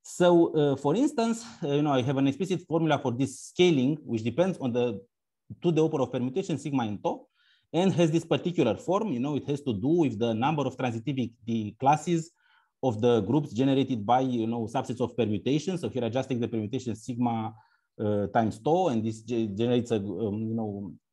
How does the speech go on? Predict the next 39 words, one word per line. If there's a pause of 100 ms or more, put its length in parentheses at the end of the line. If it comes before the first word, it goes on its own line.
(120)
uh,
this
generates
a
number
of
transitivity
classes,
and
their
number
is,
uh,
this,
uh, (540)
number
here,
and
then
I
subtract, (460)
uh,
twice
the
number
of,
uh,
the (640)
transitivity
classes
of
the
group
generated
by
all
the
permutations. (260)
Okay,